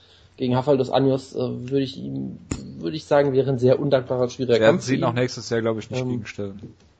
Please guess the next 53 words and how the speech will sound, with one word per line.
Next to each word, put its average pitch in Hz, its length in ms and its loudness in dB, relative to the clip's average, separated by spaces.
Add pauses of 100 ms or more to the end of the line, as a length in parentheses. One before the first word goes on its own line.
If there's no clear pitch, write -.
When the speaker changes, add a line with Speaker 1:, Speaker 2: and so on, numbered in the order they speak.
(260)
Speaker 1:
Glaube 120 220 4
ich 120 60 -8
nämlich 107 200 -2
auch 151 200 4
nicht, 156 160 -2
aber 120 180 -2
man 110 160 -2
weiß 110 80 0
es 107 80 -10
ja 110 100 -4
nie. 127 140 0
Deshalb, 127 240 -4
ich 123 80 -6
sage 165 180 2
Great 139 180 4
Memories 156 500 -2 (420)
aus 127 160 -8
dem 190 160 6
Grund, 196 300 6
ich - 160 -10
weiß 135 240 2
nicht, 147 120 -2
ob 131 60 -4
er 139 80 -4
verliert, 190 400 2
es - 120 -16
kann 151 120 -4
auch 143 60 -2
sein, 143 120 0
dass 139 140 -2
er 135 220 -2
wieder, 131 140 -8
wieder 135 260 2
Riesenerfolge 135 580 2
hat, 123 100 0
aber 127 120 0
ich - 160 -8
glaube 151 220 2
irgendwie 139 280 0
nicht, 143 280 -2
dass 131 160 0
er 131 60 2
dieses 120 300 -2
Jahr 113 180 2
toppen - 280 -4
kann. - 160 -8
Und 110 120 -6
allein 113 200 2
aus 110 100 -4
diesem 110 240 -4
Grund 98 180 -4
sage 98 220 -2
ich - 220 -8